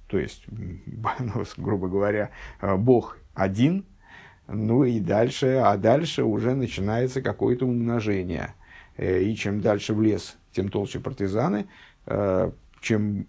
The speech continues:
ниже мы спускаемся, тем больше сокрытие, тем больше разделённость, тем больше число. То есть, если вверху там вообще абсолютное единство,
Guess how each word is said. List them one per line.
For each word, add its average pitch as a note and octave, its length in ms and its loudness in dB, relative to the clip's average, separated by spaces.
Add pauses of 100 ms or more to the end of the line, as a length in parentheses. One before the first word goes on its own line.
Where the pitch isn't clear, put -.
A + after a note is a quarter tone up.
ниже A#2 420 4
мы G#2 160 0
спускаемся, C#3+ 840 0
тем G#2+ 340 -2
больше A2 500 2
сокрытие, F#2+ 880 0
тем G2 320 -4
больше G2+ 340 0
разделённость, G#2 920 -2 (640)
тем C3+ 260 0
больше C3+ 420 2
число. A2 640 -2 (220)
То - 100 -6
есть, - 140 -8
если A2+ 380 0
вверху G2+ 640 -2
там E2 220 -6
вообще G3 360 0 (220)
абсолютное G#2 760 0
единство, A2 720 -2